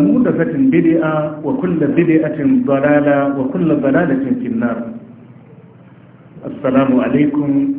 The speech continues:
ورحمة الله وبركاته. إن شاء الله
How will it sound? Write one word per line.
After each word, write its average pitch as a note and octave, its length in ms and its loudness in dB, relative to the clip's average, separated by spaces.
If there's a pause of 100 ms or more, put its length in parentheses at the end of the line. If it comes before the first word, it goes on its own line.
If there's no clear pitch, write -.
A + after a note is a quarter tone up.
ورحمة C3+ 500 -4
الله A#2+ 240 -4 (100)
وبركاته. G#2+ 540 -8 (2500)
إن D#3 200 4
شاء F3+ 280 0
الله C#3+ 240 2